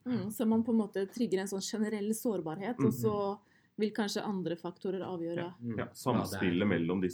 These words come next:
Speaker 1: Ja.
Speaker 2: ulike faktorene, og, ja, eh, gjør
Speaker 1: For det er vel også en del faktorer som gjør at man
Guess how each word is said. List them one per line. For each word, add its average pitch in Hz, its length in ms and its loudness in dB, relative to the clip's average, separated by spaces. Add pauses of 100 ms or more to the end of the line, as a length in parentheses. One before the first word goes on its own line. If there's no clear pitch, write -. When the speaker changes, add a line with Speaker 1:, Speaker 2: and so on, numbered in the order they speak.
Speaker 1:
Ja. 226 140 2
Speaker 2:
ulike - 160 -8
faktorene, 110 500 0
og, 92 400 2 (180)
ja, 58 120 -10 (320)
eh, 87 180 -6 (260)
gjør 85 140 -6
Speaker 1:
For 254 80 4
det 254 100 4
er 254 40 2
vel 240 100 2
også 254 140 -4
en 277 80 2
del 226 120 0
faktorer 196 360 -6
som 202 120 -4
gjør 185 140 -4
at 185 100 -8
man 208 220 -4